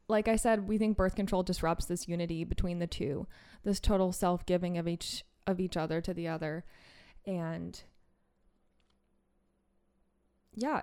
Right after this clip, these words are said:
it's just a totally different view of birth control itself. I think that was a good point that Megan brought up, because we wouldn't think that, like, even if you have good intentions, if you're doing an evil act, you know, good intentions can never make an actual evil act good.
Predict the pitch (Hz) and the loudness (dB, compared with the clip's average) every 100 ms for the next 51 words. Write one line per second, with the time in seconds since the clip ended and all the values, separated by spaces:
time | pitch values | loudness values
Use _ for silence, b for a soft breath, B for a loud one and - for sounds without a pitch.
0 | - 202 247 - 208 - 214 214 240 226 | -4 -4 -6 -6 -8 -6 -4 -2 0 -2
1 | 202 - 202 - _ _ _ _ _ _ | -2 -2 -4 -8 _ _ _ _ _ _
2 | _ _ _ _ - 185 185 185 180 180 | _ _ _ _ -16 -10 -6 -4 -4 -4
3 | 175 170 160 156 165 - - _ 190 185 | -4 -4 -4 -4 -8 -14 -20 _ -4 -4
4 | - 190 - 180 175 - - 175 - 196 | -4 -6 -4 -6 -6 -6 -4 -4 -2 -2
5 | 196 208 196 190 180 180 180 - 190 180 | -2 -2 0 -2 0 -2 0 -2 -2 -2
6 | 185 - 180 175 175 170 165 165 160 151 | -6 -4 -4 -2 -4 -4 -2 -2 -2 -4
7 | - 185 190 196 214 233 247 - - 202 | -4 -2 -2 0 2 2 0 -2 -2 -2
8 | 220 - 196 190 180 180 - b b b | -2 -4 -4 -2 -2 -4 -12 b b b
9 | b b - 233 240 240 214 208 185 196 | b b 0 4 4 4 4 2 2 -2
10 | 185 - 285 262 196 185 185 185 185 202 | -2 -2 -2 0 0 0 -2 -2 -2 0
11 | 202 180 - 196 180 165 - 175 156 - | -2 -2 -4 -2 -2 -2 -2 -2 -4 -8
12 | - - - 208 185 185 185 185 190 185 | -12 -14 -6 -2 0 0 -2 -2 -4 -4
13 | 175 - 175 175 170 165 170 - - 165 | -6 -6 -6 -4 -4 -4 -6 -8 -6 -6
14 | - - - 165 160 160 160 - 160 - | -6 -6 -4 -6 -4 -6 -8 -6 -6 -6